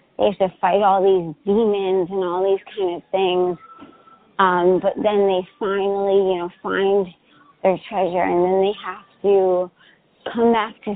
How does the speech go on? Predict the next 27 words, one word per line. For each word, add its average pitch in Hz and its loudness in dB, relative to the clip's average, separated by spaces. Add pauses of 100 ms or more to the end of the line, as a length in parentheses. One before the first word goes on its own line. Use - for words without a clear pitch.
society. 196 -2 (600)
Um, 180 0 (420)
but, 196 0 (380)
and 208 2
they 202 0 (160)
come 233 -4
back 202 -2
with 196 -2 (720)
these 175 2
gifts 220 -2 (140)
they've 190 -2
learned 196 -2
from 190 -2
fighting 233 0
in 220 0
the 185 -2
underworld. 185 0 (680)
And, 196 0
but 208 0
what 196 0
they 190 0
realize 214 0
is, 190 0
you 254 2
know, 233 -2 (280)
everyone 214 0 (140)
after 190 -6